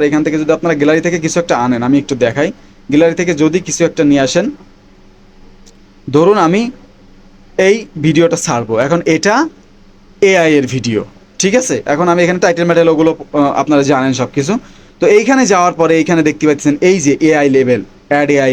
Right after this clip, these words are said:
লেবেল, এটা আমার এই যে ভিডিওটা আমি আনছি, এটা তো এআই এর ভিডিও না, ওটা শুধু একটা ভয়েসের ভিডিও, ঠিক না? তো আমি যদি এটা এখানে এআই on করে পোস্ট করে দিই, তাহলে এটা কেমন, কেমনে কি হলো? এটা একটা অবুঝের মতো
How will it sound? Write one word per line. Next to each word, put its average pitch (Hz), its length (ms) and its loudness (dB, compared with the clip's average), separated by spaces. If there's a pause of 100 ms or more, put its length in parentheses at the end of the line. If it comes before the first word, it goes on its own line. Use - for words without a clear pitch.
লেবেল, 120 200 0 (160)
এটা 240 200 2 (800)
আমার 208 220 2
এই 208 120 2
যে 202 120 2
ভিডিওটা 196 260 2
আমি 196 140 0
আনছি, 156 180 -2
এটা 185 140 0
তো 214 120 4
এআই 214 160 4
এর 175 120 -4
ভিডিও 202 160 2 (100)
না, 127 80 -2 (640)
ওটা 226 220 2
শুধু 208 220 0
একটা 247 200 -2
ভয়েসের 156 380 0
ভিডিও, 127 240 2
ঠিক 214 180 -2
না? 165 40 2 (320)
তো - 120 -6
আমি 233 160 0
যদি 208 180 2
এটা 208 160 0
এখানে 190 160 0 (100)
এআই 170 240 4
on 160 140 2
করে 156 180 0
পোস্ট 147 200 -4
করে 131 120 2
দিই, 120 120 -4
তাহলে 175 160 2
এটা 190 80 -6 (120)
কেমন, 254 340 2 (160)
কেমনে 226 360 2
কি 165 100 0
হলো? 160 140 2
এটা 175 120 0
একটা 175 100 2 (120)
অবুঝের 180 340 0
মতো 196 120 0